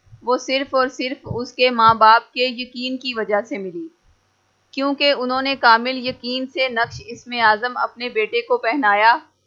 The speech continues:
और अल्लाह की ज़ात ने उनकी दुआ को फौरी कबूल फरमाकर उन पर रहमतों का नज़ूल फरमाया।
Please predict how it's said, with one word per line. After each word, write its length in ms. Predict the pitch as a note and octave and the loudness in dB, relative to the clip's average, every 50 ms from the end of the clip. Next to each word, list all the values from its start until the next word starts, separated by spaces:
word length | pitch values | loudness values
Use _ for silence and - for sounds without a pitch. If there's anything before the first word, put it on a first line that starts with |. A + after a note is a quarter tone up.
| _ _ _ _ | _ _ _ _
और 220 | - A#3 C4 C#4 B3 | 2 4 4 4 4
अल्लाह 360 | - A3+ A#3 A3+ A#3 A#3+ B3+ | 2 0 2 4 4 4 4
की 200 | B3 - B3+ C4 | 2 -2 -8 -6
ज़ात 400 | A3 G#3+ G#3+ G#3 G#3+ A3+ A3+ - | 0 4 6 8 8 6 6 2
ने 180 | A#3+ B3 B3 B3+ G#3 | -4 -6 -6 -6 -6
उनकी 400 | - A3+ A#3 A#3+ A3+ - B3 A#3+ | -8 -10 -10 -10 -10 -10 -12 -10
दुआ 320 | G#3 G#3+ G#3 G#3 G#3 A3 - | -6 -2 2 4 6 6 4
को 220 | - - A#3+ B3 B3 B3 - | 4 2 0 0 0 -2 -6
फौरी 300 | A#3+ A3 A3 A3 B3 B3+ B3 | -4 -4 -4 -2 -4 -6 -4
कबूल 380 | C4+ A#3+ G3+ G3+ A3+ B3 C4+ B3 | -6 -6 -6 -6 -8 -8 -8 -6
फरमाकर 680 | - D4 A3+ A3+ G#3+ G#3 G3+ G3+ G3+ - A3+ A#3 A#3 | -4 -4 -2 0 2 4 4 4 2 2 2 2 2
उन 260 | A#3+ - A3+ A#3+ A#3+ A#3 | 0 -4 -8 -10 -6 -2
पर 180 | B3+ B3 A#3+ | 0 0 0
रहमतों 560 | G#3 G3+ D4+ C#4+ C4 G3+ - - - A#3 A#3 A#3 | 2 0 -2 -2 -2 -6 -10 -8 -8 -8 -6 -4
का 180 | A#3 A#3 A3+ A#3 | 0 2 2 2
नज़ूल 380 | A#3 A#3 A#3+ G#3+ A3+ B3 B3+ B3+ | 0 -4 -10 -10 -8 -10 -10 -8
फरमाया। 540 | - C#4+ F#3+ G3 F#3+ E3 D#3 - - - | -6 -8 -8 -6 -6 -8 -8 -8 -8 -10